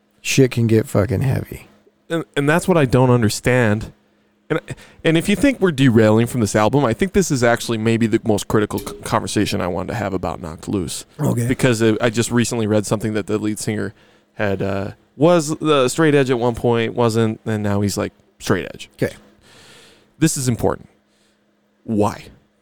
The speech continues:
Speaker 2: Why do you, you're so against these mind-altering substances that people, other people take.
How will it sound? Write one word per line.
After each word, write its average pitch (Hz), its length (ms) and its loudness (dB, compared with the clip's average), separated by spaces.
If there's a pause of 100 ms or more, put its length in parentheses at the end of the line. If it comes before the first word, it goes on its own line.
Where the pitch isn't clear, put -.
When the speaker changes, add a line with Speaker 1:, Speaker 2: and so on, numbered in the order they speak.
(140)
Speaker 2:
Why 196 720 4 (960)
do 156 200 2
you, 131 520 2 (400)
you're 147 180 2
so 214 340 2
against 190 360 0
these 135 180 2
mind-altering 127 840 2
substances 101 760 -4
that 110 180 -2
people, 127 320 0
other 147 240 4
people 160 280 0
take. - 400 -10